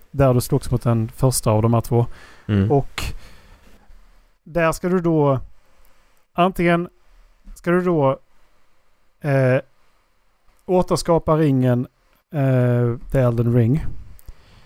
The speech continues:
Speaker 1: Eller så ska du då dementera det helt. Eller så ska du förstöra den. Så, så tror jag att det var.
Speaker 2: Ja.
Speaker 1: Bara det att när du återskapar den, så ena, ena valet i de här valen, när
Speaker 2: Mm.
Speaker 1: du gick fram där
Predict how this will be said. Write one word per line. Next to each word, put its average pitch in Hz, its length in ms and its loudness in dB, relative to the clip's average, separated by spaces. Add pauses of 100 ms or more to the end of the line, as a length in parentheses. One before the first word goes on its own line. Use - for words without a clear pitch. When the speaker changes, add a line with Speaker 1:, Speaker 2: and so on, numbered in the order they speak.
(1040)
Speaker 1:
Eller 156 200 2
så 135 120 -4
ska 135 180 2
du 127 100 0
då 123 420 2 (680)
dementera 135 680 0
det 110 80 -2
helt. 135 560 -2 (1500)
Eller 135 240 2
så 110 60 -4
ska 123 120 0
du 120 100 2
förstöra 113 420 0
den. 117 140 -4
Så, 175 440 0
så 156 240 0
tror 143 180 0
jag 117 80 2
att 107 60 -4
det 117 60 -6
var. 117 260 0 (420)
Speaker 2:
Ja. 98 180 -6 (460)
Speaker 1:
Bara 180 120 4
det 214 100 2
att - 180 -4
när 190 340 0
du 175 120 -4
återskapar 156 880 0
den, 135 100 0
så 170 140 0
ena, 196 500 0 (280)
ena 202 260 0
valet 165 460 0
i 139 100 2
de 131 120 2
här 131 100 2
valen, 120 440 0 (580)
när 160 80 2
Speaker 2:
Mm. 113 120 6
Speaker 1:
du 190 100 2
gick 180 100 -2
fram 165 320 0
där 127 280 0